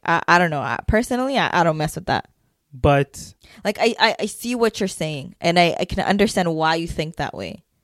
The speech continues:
Speaker 1: But I think that they've just prepared us over time.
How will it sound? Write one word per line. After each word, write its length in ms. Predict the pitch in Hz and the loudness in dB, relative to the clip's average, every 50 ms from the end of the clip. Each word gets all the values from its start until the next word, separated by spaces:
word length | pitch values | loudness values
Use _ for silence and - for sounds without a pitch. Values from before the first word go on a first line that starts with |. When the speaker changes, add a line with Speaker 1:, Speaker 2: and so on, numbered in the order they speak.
| _ _ _ _ _ _ _ _ | _ _ _ _ _ _ _ _
Speaker 1:
But 120 | 165 - - | -8 -6 0
I 420 | - 180 180 185 196 208 226 240 254 - | 2 4 6 6 6 4 2 0 -2 -6
think 520 | - 233 233 240 254 262 277 - - _ _ _ _ _ - | -6 -6 -6 -6 -6 -10 -12 -14 -20 _ _ _ _ _ -12
that 540 | 180 180 170 170 160 160 156 151 - - _ _ _ _ _ _ _ _ _ _ _ _ _ _ _ _ _ _ _ _ _ _ 185 | -6 0 2 4 4 4 4 2 0 -4 _ _ _ _ _ _ _ _ _ _ _ _ _ _ _ _ _ _ _ _ _ _ -6
they've 240 | 170 190 190 196 190 | 0 2 2 2 4
just 300 | 185 190 190 - - _ | 2 0 -2 -2 -2 _
prepared 420 | - - 190 - - 196 180 175 170 | 0 2 4 4 4 4 4 4 4
us 180 | 160 160 - 160 | 2 2 0 -2
over 200 | 160 151 156 151 | -2 -2 -2 -4
time. 380 | - - 156 151 147 - - | -4 -4 -6 -6 -6 -8 -12